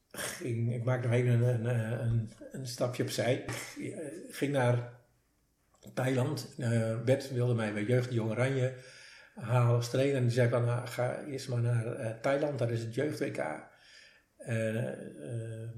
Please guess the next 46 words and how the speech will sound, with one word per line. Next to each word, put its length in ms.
je 80
kunt 160
daar 100
nog 100
niet 160
mee 160
in 60
de 80
coachingstaf, 640
maar 160
ik 60
wil 180
wel 100
dat 120
je 80
erheen 280
gaat 260
om 80
te 60
kijken 280
wat 100
het 140
is." 180
En 100
ik 100
kwam 260
daar 500
en 100
ik 120
zag 160
daar 200
bovenbenen 680
van 140
meiden 300
van 100
zestien, 600
die 140
zag 160
ik 100
in 120
de 80
Eredivisie 440
in 60
Nederland 360
niet. 280
En 260